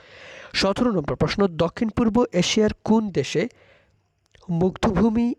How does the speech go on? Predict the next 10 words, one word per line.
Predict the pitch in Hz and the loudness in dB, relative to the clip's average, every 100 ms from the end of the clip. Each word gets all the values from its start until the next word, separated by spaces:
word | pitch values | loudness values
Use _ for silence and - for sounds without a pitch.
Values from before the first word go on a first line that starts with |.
| - | -2
নামে | 160 143 156 185 | -2 0 0 0
পরিচিত? | - 127 - 139 117 - _ _ _ _ _ _ _ 143 | -2 -2 -4 -4 -4 -4 _ _ _ _ _ _ _ -4
দক্ষিণ | 143 - 180 | -4 -2 -2
পূর্ব | 185 180 | 0 0
এশিয়ার | 196 - 208 214 - - _ _ | 0 2 0 0 -6 -20 _ _
থাইল্যান্ড | 156 151 160 208 185 | 0 2 2 0 0
দেশকে | 123 - - 170 | -4 -2 0 0
মুক্তভূমি, | 160 160 - 190 190 196 220 226 - _ _ _ _ _ - | 2 -2 0 0 0 0 -2 -2 -8 _ _ _ _ _ -4
মুক্তভূমি | 170 180 - 226 185 214 214 | -2 -2 0 0 2 0 0
নামে | 196 120 156 | -4 -2 -2